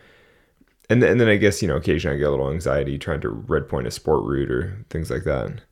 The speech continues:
And then I guess I've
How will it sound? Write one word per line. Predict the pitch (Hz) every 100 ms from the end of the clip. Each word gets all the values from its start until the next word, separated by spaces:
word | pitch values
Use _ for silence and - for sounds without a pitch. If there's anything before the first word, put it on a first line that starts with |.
| - - - - _ _ _
And | 98
then | 90 78 80 _ _ _ _ - - _ -
I |
guess | 90 87
I've | 80 67